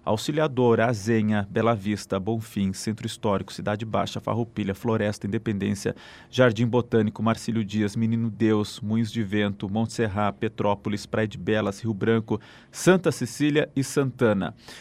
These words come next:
O Lucas foi eleito pro terceiro mandato, bacharel em Direito, pós-graduado em Direito Administrativo e Gestão Pública. Lucas, muito obrigado por tá aqui com a gente, batendo esse papo.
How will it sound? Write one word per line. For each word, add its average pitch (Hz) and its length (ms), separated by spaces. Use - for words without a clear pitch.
O 123 240
Lucas 143 400
foi 120 300
eleito 113 320
pro 104 200
terceiro 147 480
mandato, 143 600
bacharel 107 500
em 165 40
Direito, 139 440
pós-graduado 117 640
em 110 40
Direito 107 320
Administrativo 104 720
e 104 40
Gestão 101 320
Pública. 135 500
Lucas, 147 560
muito 131 380
obrigado 131 400
por - 80
tá 139 80
aqui 123 240
com 131 100
a 127 60
gente, 107 360
batendo 113 280
esse 110 140
papo. - 320